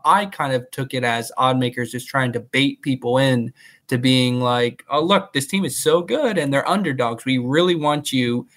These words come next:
to bet on the Broncos to, to cover this or win this." Because I, e-, even though the Broncos are playing on the road, they're just so hot. I would have guessed they'd be, like, one point favorites, but,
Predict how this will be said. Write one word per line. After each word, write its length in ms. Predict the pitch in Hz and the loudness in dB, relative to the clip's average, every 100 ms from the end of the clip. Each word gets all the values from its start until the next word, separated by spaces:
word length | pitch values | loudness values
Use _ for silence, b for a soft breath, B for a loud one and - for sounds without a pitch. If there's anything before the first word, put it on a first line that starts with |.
| b b | b b
to 100 | 135 | -4
bet 260 | 123 143 151 | 2 2 4
on 100 | 131 | 2
the 80 | |
Broncos 580 | 123 131 123 123 113 113 | 2 0 0 -4 -6 -6
to, 220 | - 120 113 - | -2 -2 -2 -8
to 100 | 147 | -8
cover 320 | - 143 131 | -2 -2 0
this 320 | 123 120 - - | 0 0 -4 -2
or 160 | 127 127 | 0 2
win 260 | 139 139 | 2 2
this." 280 | 120 110 - B B B | 0 -4 -10 B B B
Because 300 | 165 165 147 | 0 2 2
I, 200 | 151 - _ _ 196 | -2 -6 _ _ 0
e-, 220 | 233 339 | 0 2
even 240 | 240 302 320 | 0 2 2
though 120 | 247 | 0
the 80 | 156 | 2
Broncos 360 | 156 165 139 | 2 0 -4
are 60 | 139 | -6
playing 260 | - 170 | -6 -2
on 100 | 143 | 0
the 80 | 127 | 0
road, 440 | 117 147 110 107 123 | 2 2 2 -2 0
they're 160 | 127 | 0
just 340 | 131 143 - - | 0 -2 -2 0
so 220 | 180 165 | 0 0
hot. 440 | - 165 123 - - B B - | 0 0 0 -2 -12 B B -2
I 100 | 151 | 2
would 160 | 160 | 2
have 140 | 139 131 | -2 0
guessed 260 | 147 - | 0 0
they'd 160 | - 120 | -4 -4
be, 160 | 120 117 | -2 -2
like, 260 | 107 98 | -2 -6
one 280 | 110 117 123 | -2 0 0
point 320 | 139 131 123 | -2 -2 -2
favorites, 520 | - 123 139 160 - | -2 -2 0 -2 -4
but, 380 | - 139 120 - | -6 -2 -2 -2